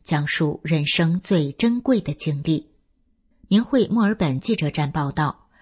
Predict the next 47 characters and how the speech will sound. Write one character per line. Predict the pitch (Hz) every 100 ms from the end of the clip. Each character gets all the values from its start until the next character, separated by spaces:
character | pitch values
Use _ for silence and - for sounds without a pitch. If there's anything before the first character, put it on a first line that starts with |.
| -
文 | - 190
章 | 262 254
发 | 262
表 | 247 151
于 | 139
明 | 143 143
慧 | 143 160
网， | 151 143 143 -
二 | -
零 | 190
二 | 196 220
一 | 160 240
年 | 247 165 139 - _
七 | - 247 247
月 | 247 151 -
二 | 175
十 | 151 139
四 | 135 -
日。 | 151 - 135 - _ _ _ _ _ _ _ _ _ _ _ _ _
师 | - 311
父 | 302 190
从 | 165 165 147
讲 | 151 156 143
台 | -
上 | 147 151
下 | 151 190
来， | 156 143 143 - -
走 | 170
到 | 160 160 151
我 | -
们 | 147 139
前 | - 143
面， | 143 185 - - _ _ _ _
就 | -
这 | 285 277
样， | 196 139 -
师 | - -
父 | 185 160 147
让 | 190 160
我 | 139
们 | 139 147 -
把 | 160
眼 | 165 143
睛 | - 160
闭 | 170 233
上， | 160 156 135 - _ _
喊 | - 156 143 143